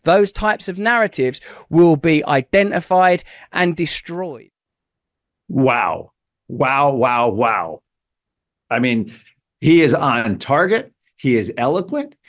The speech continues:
Speaker 2: He is nailing it from A to Z. Uh, give a hand to Russell Brand there. He is, and he has also been the victim of a, a, a character assassination for sexual harassment. They went back with anonymous women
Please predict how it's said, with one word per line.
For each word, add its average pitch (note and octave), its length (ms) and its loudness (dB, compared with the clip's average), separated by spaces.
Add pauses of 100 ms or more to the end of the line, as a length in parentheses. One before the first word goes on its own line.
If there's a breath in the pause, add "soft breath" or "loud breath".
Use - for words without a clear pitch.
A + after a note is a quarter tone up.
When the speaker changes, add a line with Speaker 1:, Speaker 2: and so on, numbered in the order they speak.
Speaker 2:
He B2+ 220 2
is F#2+ 140 -2
nailing C3 580 0
it G3+ 200 -8 (140)
from A2+ 300 -4
A D3+ 420 0 (120)
to D#3+ 100 -4
Z. G2+ 440 -2 (360 soft breath)
Uh, A2 400 -2 (380)
give E3 200 2
a A#2+ 100 0
hand A#2 580 -2
to - 140 -6
Russell B2 380 -2
Brand G2+ 400 -2
there. E2+ 240 -6
He B2+ 160 2
is, A2 200 -2 (380 loud breath)
and C3+ 140 0
he E3 80 4
has E3 100 4
also D3 460 0
been G#2+ 200 2
the G#2+ 220 -4
victim A2+ 580 -4
of G2+ 200 -2
a, G2 200 -2
a, G2+ 420 -6
a - 40 -14
character F3 480 0
assassination G2+ 840 -4
for G2+ 140 -10
sexual C3 380 -2
harassment. A#2+ 480 0
They G#2 80 0
went G#2+ 240 -2
back A2 280 -4
with A2+ 120 0
anonymous A#2+ 640 0
women A#2 440 -2